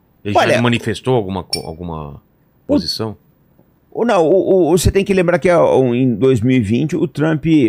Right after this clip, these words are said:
Speaker 2: o Trump atacou o
Speaker 1: Ele mudou a embaixada, né?
Speaker 2: Mudou a embaixada e atacou o principal general iraniano na região, que foi o Qassem Soleimani, né? Ele matou o general. Mas o, assim, sabe, Rogério, eu acho que é uma sucessão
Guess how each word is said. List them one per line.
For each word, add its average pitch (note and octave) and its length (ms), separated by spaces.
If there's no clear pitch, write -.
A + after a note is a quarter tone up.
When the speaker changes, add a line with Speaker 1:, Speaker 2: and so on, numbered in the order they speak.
Speaker 2:
o A2 160
Trump C3+ 280
atacou B2+ 880
o - 80
Speaker 1:
Ele G#2 100
mudou A#2 240
a - 20
embaixada, G#2+ 500
né? G#2+ 220
Speaker 2:
Mudou A#2+ 260
a B2 40
embaixada D3 480
e F#3 40
atacou F3 600
o D3+ 40
principal D3+ 520
general C3 500
iraniano B2+ 460
na B2 100
região, A#2 360
que - 80
foi B2+ 100
o B2 240
Qassem A#2 340
Soleimani, G#2 560
né? F#2+ 120
Ele G#2 100
matou A2+ 460
o G#2+ 60
general. A2+ 280
Mas B2 200
o, A2 340
assim, E3 400
sabe, E3 260
Rogério, B2+ 440
eu G#3 180
acho G3+ 160
que G#3+ 60
é - 20
uma F#3+ 160
sucessão C3+ 840